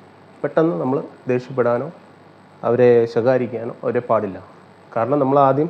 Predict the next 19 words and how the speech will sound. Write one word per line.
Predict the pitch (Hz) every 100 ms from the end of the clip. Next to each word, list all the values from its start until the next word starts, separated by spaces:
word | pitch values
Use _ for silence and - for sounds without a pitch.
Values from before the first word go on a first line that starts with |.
| -
സ്ലോലി | 127 127 127
ആയിട്ട് | 127 131
സംസാരിച്ച് | - 113 117 117 117 180 - - - - -
അവരെ | 113 123 117
മയത്തിലെടുത്ത് | 123 131 160 131 123 120 175
അവരെ | 117 113
കാര്യം | 113 117 127
പറഞ്ഞ് | 120 120 123
മനസ്സിലാക്കി | 113 120 143 135 135 151
എടുക്കുന്നതാണൊരു | 123 - 143 139 117 120 143 - - - - - - - - - - - - - -
ഇതെന്ന് | 123 127 127 127
സൈക്കോളജി | 131 147 143 135 147
എന്ന് | 123
പറയും. | 98 90 - - - -
സൈക്കോളജി | 117 - 123 123
എന്ന് | 139
പറഞ്ഞാൽ | 151 170 254 -
സൈക്കോളജി. | 208 190 147 90 - - - - - - - - - -
അപ്പം | 104 143